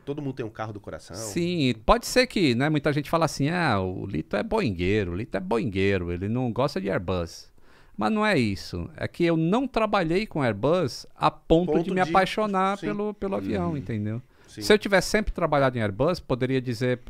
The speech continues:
Speaker 2: "Qual o seu avião preferido?" É o Airbus A trezentos e cinquenta. Mas eu não posso falar isso, porque eu não trabalhei com ele.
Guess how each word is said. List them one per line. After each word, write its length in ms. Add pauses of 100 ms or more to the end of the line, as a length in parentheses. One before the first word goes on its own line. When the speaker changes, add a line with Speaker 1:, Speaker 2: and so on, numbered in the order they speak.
Speaker 2:
"Qual 140
o 20
seu 120
avião 160
preferido?" 500
É 40
o 100
Airbus 460
A 80
trezentos 540
e 60
cinquenta. 720 (720)
Mas 120
eu 20
não 100
posso 260
falar 280
isso, 200
porque 160
eu 60
não 140
trabalhei 420
com 180
ele. 140